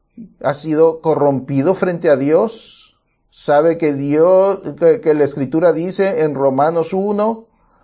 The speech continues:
así como, como, como dice que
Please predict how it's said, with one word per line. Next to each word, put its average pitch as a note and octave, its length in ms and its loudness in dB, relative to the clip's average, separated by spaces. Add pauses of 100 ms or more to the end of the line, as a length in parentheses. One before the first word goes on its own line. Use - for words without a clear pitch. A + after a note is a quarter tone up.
(520)
así C#3+ 320 -4
como, D#3+ 400 0
como, C3+ 540 -2
como C3+ 240 -2
dice E3+ 580 -4 (220)
que D#3 500 -2